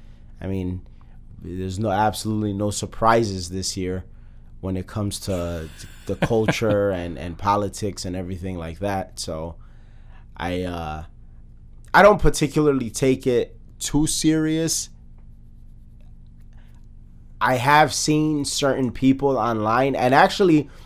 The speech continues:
Speaker 1: one of the people that I was looking at and reading about, he's a political strategist, and he was saying that he can see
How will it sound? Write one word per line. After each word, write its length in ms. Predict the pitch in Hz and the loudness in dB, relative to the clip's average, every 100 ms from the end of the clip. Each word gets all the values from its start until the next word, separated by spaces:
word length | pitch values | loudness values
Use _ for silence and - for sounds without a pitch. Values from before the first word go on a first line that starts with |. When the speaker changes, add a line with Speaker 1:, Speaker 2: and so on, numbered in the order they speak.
| - | -4
Speaker 1:
one 180 | 113 156 | 2 4
of 80 | 170 | 6
the 100 | 131 | 4
people 300 | 131 107 113 | 2 2 2
that 140 | 113 | 4
I 80 | 110 | 4
was 220 | 110 104 | 2 0
looking 300 | 110 113 117 | -2 -2 -2
at 180 | 113 110 | 0 0
and 180 | 101 101 | 0 -2
reading 340 | 107 117 113 | -2 0 0
about, 380 | 107 98 110 - - - - | 0 2 0 -2 -12 -20 -4
he's 200 | 127 123 | 0 2
a 60 | |
political 500 | - 104 107 135 127 | 2 0 2 2 2
strategist, 800 | 107 - 107 104 101 101 104 - - - - 98 | -4 0 2 2 0 -2 -4 -6 -16 -20 -16 -6
and 100 | 104 | 0
he 100 | 135 | 2
was 200 | 143 - | 2 0
saying 420 | 127 117 110 101 | 0 2 0 0
that 200 | 101 95 | -2 -2
he 260 | - 147 160 | -4 -4 -4
can 300 | - 143 110 | 0 0 0
see 580 | - 135 127 120 117 | 0 2 2 0 -6